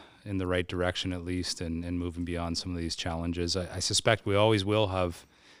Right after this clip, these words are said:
difficulty in the world and strife, and, uh, whether that's health, whether that's environment, uh, society. Uh, but as Masons, our role is to, to make ourselves better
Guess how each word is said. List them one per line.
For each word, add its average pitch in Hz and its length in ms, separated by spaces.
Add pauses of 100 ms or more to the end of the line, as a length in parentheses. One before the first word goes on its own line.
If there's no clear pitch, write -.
(140)
difficulty 98 600
in 92 80
the 90 80
world 92 320
and 87 120
strife, 95 500
and, 87 340
uh, 82 320 (720)
whether 95 220
that's 85 340 (160)
health, 101 500
whether 90 200
that's 85 260
environment, 92 800
uh, 80 180
society. 85 840 (480)
Uh, 82 180
but 87 180
as 87 160
Masons, 87 480
our 85 160
role 82 380 (120)
is 85 300
to, 82 560 (100)
to 90 120
make 85 220
ourselves 78 420
better 80 360